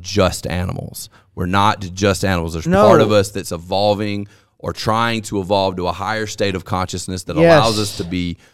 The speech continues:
Speaker 1: monogamous, that allows us to not use drugs, that allows us not to
Speaker 2: Have personal awareness.
Speaker 1: Well, absolutely.
Speaker 2: Yes, I, I agree. And like I said, as far as it,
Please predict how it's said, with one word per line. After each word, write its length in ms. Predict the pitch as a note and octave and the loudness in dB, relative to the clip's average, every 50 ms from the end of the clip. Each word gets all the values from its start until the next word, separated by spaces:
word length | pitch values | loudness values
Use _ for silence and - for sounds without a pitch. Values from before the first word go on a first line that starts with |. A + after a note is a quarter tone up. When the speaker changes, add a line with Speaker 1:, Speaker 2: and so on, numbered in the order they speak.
| _ _ _ _ | _ _ _ _
Speaker 1:
monogamous, 600 | D#2 D#2+ A2 A#2 B2+ B2+ B2+ B2 B2 A#2+ A2+ - | -6 0 2 4 4 4 4 2 2 0 0 -2
that 100 | F2+ E2+ | -4 -6
allows 420 | E2+ F2 F#2 F#2 F#2+ F#2+ F#2 F2+ F#2+ | -4 -2 0 0 0 0 0 -2 -2
us 200 | F#2 F2 - - | -4 -6 -6 -8
to 120 | - G2 | -8 -6
not 420 | F2 F2+ F2+ F2 F2 F2+ F#2 - - | -4 -2 0 0 0 0 -2 -4 -6
use 380 | F2 F2+ F2+ F2 F2 E2+ E2 F2+ | -8 -10 -8 -8 -6 -8 -8 0
drugs, 540 | G2+ A#2 B2+ B2+ B2 A#2+ A#2+ A#2 G#2+ G2+ F#2+ | 4 6 8 8 8 6 4 4 2 0 -2
that 80 | F#2+ | 0
allows 360 | F2+ F2+ F#2 F#2+ G2 F#2+ F2+ | 2 2 2 4 2 2 0
us 140 | F#2 F2+ - | -2 -4 -6
not 280 | G2 F2+ F2+ F2 - - | -4 -4 -4 -6 -6 -10
to 220 | - F2 F2 F2 G#2+ | -10 -8 -6 -6 -6
Speaker 2:
Have 140 | A2 - - | -6 -6 -4
personal 400 | - D3+ C#3+ - - D3+ C3+ B2 | 0 0 0 2 2 2 4 4
awareness. 720 | A2+ A2 C3+ D#3 E3+ E3 D#3+ D#3+ D#3 D3 - - - - | 6 8 8 10 10 10 10 8 6 4 2 0 -2 0
Speaker 1:
Well, 100 | A2 G#2+ | 2 2
absolutely. 520 | G#2+ - G#2+ A2 A2+ G#2 D#2+ F2 E2+ F2+ F2+ - _ _ - | 2 2 0 -2 -2 -2 -2 -4 -6 -8 -12 -18 _ _ -4
Speaker 2:
Yes, 460 | C3 D3 D#3+ D#3 C#3 A#2+ - - - - | 0 2 4 4 4 2 0 -4 -2 2
I, 180 | - D#3 E3 - - | 4 6 6 6 6
I 100 | C#3+ D#3 | 6 6
agree. 340 | D3+ C#3+ E3 E3+ D#3 C3 A#2+ | 6 6 4 4 4 4 2
And 180 | D3 D#3 D#3 D3+ | 2 0 0 0
like 240 | A#2 C#3 D3 - | 0 0 -2 -2
I 40 | D#3 | -6
said, 340 | - - F3+ F3 E3 D#3+ C3+ | -4 -2 2 2 2 2 2
as 140 | G2+ B2+ - | 0 -4 -2
far 220 | - D#3 D#3 D#3 D3+ | 0 2 2 4 2
as 120 | C3+ C3+ | 2 0
it, 120 | C#3+ - | -2 -4